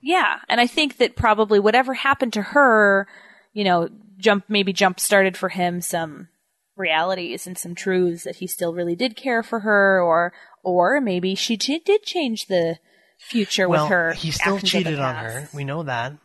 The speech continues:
Speaker 2: But the guy, the beatnik, wrote a book and dedicated it to her. So obviously that really happened.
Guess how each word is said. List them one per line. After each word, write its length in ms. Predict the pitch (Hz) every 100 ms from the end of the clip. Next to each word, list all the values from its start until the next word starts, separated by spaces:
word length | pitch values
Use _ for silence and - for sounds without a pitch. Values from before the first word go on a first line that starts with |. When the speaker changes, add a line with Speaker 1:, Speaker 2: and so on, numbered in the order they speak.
| _
Speaker 2:
But 280 | 143 143 135 _ _ _ _ _ _
the 220 | 143 139
guy, 360 | 135 139 143 143
the 140 | 139
beatnik, 680 | 131 175 214 147 123 - - _ _ _ -
wrote 240 | 135 147
a 60 | 147
book 400 | 156 175 143 -
and 100 | 143
dedicated 600 | 139 143 147 139 131 131
it 100 | -
to 80 |
her. 300 | 120 131 127 -
So 220 | - - -
obviously 800 | 160 170 165 - 139 127 120 - _ _ _ _ _ _
that 300 | 135 120 127
really 240 | 127 123 123
happened. 520 | - 120 - - -